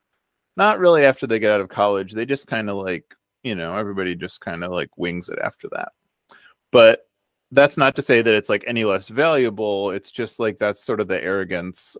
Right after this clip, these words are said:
of, and, you know, and it's like, when it's not your own money and it's not your own risk, I think that's part of it too, to be honest. I think that's just, like, who cares? Like, if we fail, then I'll get another job,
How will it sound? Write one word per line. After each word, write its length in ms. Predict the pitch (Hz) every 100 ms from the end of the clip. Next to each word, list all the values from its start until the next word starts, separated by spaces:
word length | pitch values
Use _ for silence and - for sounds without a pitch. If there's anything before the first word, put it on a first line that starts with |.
| -
of, 540 | 92 90 85 82 - _ _ _ _ _ -
and, 160 | 196 208
you 80 |
know, 160 | 220 185
and 120 | 151
it's 120 | 160 170
like, 160 | 147
when 140 | 156 143
it's 140 | -
not 180 | 135 123
your 160 | 113 113
own 140 | 101
money 260 | 101 101 98
and 140 | 95
it's 140 | 98 -
not 160 | 95
your 140 | 95 92
own 160 | 87
risk, 380 | 87 90 87 -
I 60 | 85
think 140 | 92
that's 220 | 85 80
part 200 | _ 87 80
of 60 |
it 140 | 76 -
too, 200 | - 90
to 60 |
be 120 | 82 85
honest. 300 | 80 78 98
I 20 |
think 220 | 101 87
that's 220 | 78 -
just, 220 | 92 -
like, 260 | - - _ _ _ _ _ _ _ _ _
who 140 | - 101
cares? 440 | 101 95 85 -
Like, 240 | 92 95 -
if 160 | - 95
we 80 |
fail, 380 | 95 101 92 92
then 100 | 90
I'll 100 | 87
get 160 | 95 85
another 280 | 82 80 76
job, 340 | - 52 -